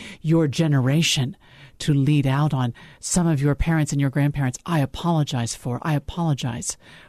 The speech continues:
We have lost that skill. We are trying to regain it, but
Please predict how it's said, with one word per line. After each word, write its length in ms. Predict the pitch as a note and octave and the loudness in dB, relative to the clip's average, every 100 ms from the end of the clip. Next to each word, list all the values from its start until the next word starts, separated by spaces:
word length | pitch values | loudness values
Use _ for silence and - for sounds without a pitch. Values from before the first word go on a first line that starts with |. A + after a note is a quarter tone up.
| _ | _
We 120 | E3+ | -2
have 180 | E3 D#3 | 0 0
lost 380 | D3 E3 F3+ - | 0 -2 -2 -6
that 200 | D3 C#3+ | -8 -8
skill. 520 | - - F#3 E3+ F3+ - - _ | -8 -6 -4 -2 -6 -12 -20 _
We 100 | F#3 | 0
are 80 | E3 | 0
trying 280 | - F3 E3+ | 0 0 0
to 100 | E3 | -2
regain 420 | D3+ D3 D#3+ E3+ | -2 -2 -2 -2
it, 160 | B2+ - | -4 -4
but 160 | D3 | -6